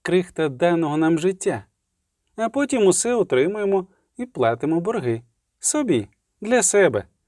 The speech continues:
для того, аби рахунок наприкінці зійшовся". "Близький він тобі, пані Ейтне, той чоловік,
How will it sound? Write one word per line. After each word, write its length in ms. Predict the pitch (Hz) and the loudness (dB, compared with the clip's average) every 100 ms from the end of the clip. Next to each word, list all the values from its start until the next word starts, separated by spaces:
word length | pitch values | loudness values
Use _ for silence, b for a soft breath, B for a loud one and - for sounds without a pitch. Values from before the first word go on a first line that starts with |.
| _ _ | _ _
для 280 | 190 180 165 | 0 4 2
того, 340 | - 190 170 - | 2 2 2 -2
аби 260 | 160 151 | -2 2
рахунок 560 | 147 143 - 165 151 - | 2 0 0 -2 -2 -4
наприкінці 800 | 147 131 135 135 127 - 143 139 _ - | -6 -2 -2 -2 -4 -2 -4 -6 _ -8
зійшовся". 680 | 131 120 - 143 127 - 90 _ _ _ _ _ _ _ _ _ _ _ 185 | -6 -4 -4 -4 -2 -6 -12 _ _ _ _ _ _ _ _ _ _ _ -2
"Близький 560 | 226 254 - - 311 | 2 2 0 2 2
він 180 | 277 208 | 2 0
тобі, 340 | 233 202 180 | -2 4 4
пані 460 | 147 - 170 156 139 | 4 0 2 4 0
Ейтне, 340 | 165 147 151 147 | -2 -2 -2 -2
той 180 | 196 185 | -2 -2
чоловік, 500 | 233 254 196 139 | -4 0 0 0